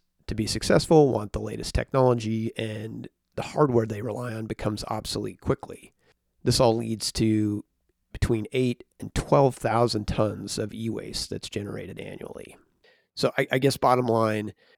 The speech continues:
the process is energy intensive. You have this other technology, related technology called these non-fungible tokens taking off. And, you know, that process as well is energy intensive. And then, you know, on top of it all, you've got the,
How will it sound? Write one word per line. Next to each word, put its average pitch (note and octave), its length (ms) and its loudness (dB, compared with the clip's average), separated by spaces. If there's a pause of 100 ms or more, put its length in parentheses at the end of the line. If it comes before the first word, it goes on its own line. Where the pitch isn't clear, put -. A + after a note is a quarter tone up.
(220)
the B2 60 -10
process B2+ 460 4
is A2 120 2
energy A2 320 4
intensive. G2 720 -6 (400)
You G#2+ 140 -2
have G#2+ 360 0 (360)
this - 200 -2
other A2+ 240 4
technology, G2+ 760 0
related G#2+ 320 2
technology G2+ 500 -2
called F#2+ 240 -4
these G2 220 -4
non-fungible G2+ 640 -4
tokens - 640 2 (320)
taking G#2 280 0
off. G2+ 300 -8 (260)
And, G2+ 280 0 (340)
you G#2 100 -2
know, G2 120 -4
that G#2+ 200 0
process G#2+ 400 2
as G2 120 -2
well A#2+ 320 6
is G2+ 160 -2
energy G2+ 280 -2
intensive. G2+ 600 -8 (400)
And G#2+ 160 -2
then, G2+ 320 -2
you G2+ 100 -8
know, G#2+ 80 -8
on G#2 100 -8
top G2 220 -4
of G2 100 -10
it G2 80 -8
all, G#2 200 -6
you've G#2 180 -10
got G2+ 260 -8
the, G2+ 280 -10